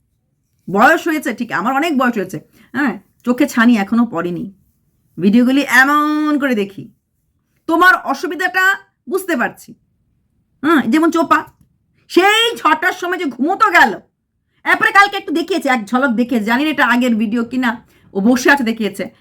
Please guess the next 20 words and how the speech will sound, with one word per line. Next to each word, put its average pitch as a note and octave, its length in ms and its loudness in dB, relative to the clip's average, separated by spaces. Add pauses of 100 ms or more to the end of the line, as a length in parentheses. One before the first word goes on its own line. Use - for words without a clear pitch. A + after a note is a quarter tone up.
(120)
এখন E3+ 180 -6
এটাকে B3 240 -2
কোনো C4 460 0
যে, G3+ 220 -4
মানে, G#3 280 0
কোনো B3 260 0
আগের B3+ 360 2
ক্লিপিংস C#4+ 440 -4
পাঠিয়েছে B3 420 -2
কিনা A#3 220 -4 (380)
বিশ্বাস G4+ 460 2
করা A3 220 2
যায় D#3+ 160 -6
না, - 160 -14 (460)
কারণ C#4+ 240 2 (100)
ও C4 140 -2
কিন্তু E4 200 -2
বাকি C4 220 2
জায়গাটা C#4 260 0
দেখায়নি। A#3 480 -2